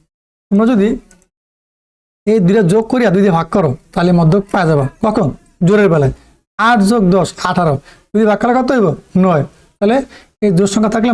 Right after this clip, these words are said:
মধ্যক কত হয়ে গেল? নয় হয়ে গেল। তাহলে এই আজকে আলোচনার মূল সংক্ষেপ আলোচনা আমি তোমাদেরকে বলে দেই। যদি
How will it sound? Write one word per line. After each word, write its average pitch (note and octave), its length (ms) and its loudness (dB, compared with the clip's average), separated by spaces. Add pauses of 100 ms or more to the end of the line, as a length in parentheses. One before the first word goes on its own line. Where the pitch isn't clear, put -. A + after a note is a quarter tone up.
মধ্যক F#3+ 220 2
কত B3 140 -2
হয়ে C4 120 0
গেল? G3 80 2 (580)
নয় F#3 180 2
হয়ে E3 160 2
গেল। C#3+ 100 2 (340)
তাহলে G#3+ 180 -2 (380)
এই A#3 140 0
আজকে A3 220 -4
আলোচনার A#3 340 0
মূল B3 140 2 (640)
সংক্ষেপ A3 400 -2
আলোচনা A#3+ 220 0
আমি A3 120 0
তোমাদেরকে G3 320 2
বলে G3 200 2
দেই। B3 100 0 (440)
যদি G#3+ 160 0